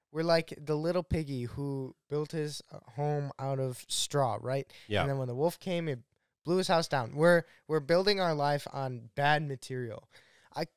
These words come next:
Speaker 1: coulda used a Bible reference there, <laughs> but, um, went with the little piggies. Um, <laughs> no, but,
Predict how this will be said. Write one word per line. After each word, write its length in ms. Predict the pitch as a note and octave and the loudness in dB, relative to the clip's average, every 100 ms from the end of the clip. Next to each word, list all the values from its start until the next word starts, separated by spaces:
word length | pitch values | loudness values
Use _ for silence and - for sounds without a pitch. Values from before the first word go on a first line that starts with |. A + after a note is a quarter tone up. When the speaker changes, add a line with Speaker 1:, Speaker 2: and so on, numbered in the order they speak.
| _ _ | _ _
Speaker 1:
coulda 200 | A#3 A#3 | -4 -2
used 280 | D#3 D3+ C#3 | -4 -4 -6
a 40 | |
Bible 320 | C3+ D3 D3+ | -4 -4 -2
reference 500 | C#3+ C3+ - C#3 C3 | -4 -4 -8 -12 -12
there, 320 | - C#3+ C#3 B2+ D3+ | -4 -2 0 -2 -4
<laughs> 160 | - C3+ | -4 2
but, 1300 | A#3+ - - - - - - - - - - B3+ - | 2 2 -12 -12 -14 -12 -14 -18 -6 -6 4 4 8
um, 260 | A#3 F#3 D3 A#2+ - - - _ | 6 6 0 -12 -18 -20 -20 _
went 180 | C#3+ F3+ | -4 -2
with 140 | F#3+ F3+ | -4 -4
the 80 | |
little 240 | E3+ F3+ F3+ | -2 -2 0
piggies. 500 | F3+ D3+ C3+ B2+ - - - - - _ | 0 0 -2 -4 -8 -16 -20 -20 -20 _
Um, 460 | F#3 F#3 E3+ C#3+ B2+ _ _ _ | 2 4 4 0 -6 _ _ _
<laughs> 280 | F#3 E3+ | -10 4
no, 220 | C#4 C4 F3 | 6 6 4
but, 280 | F3 G#3 | 6 4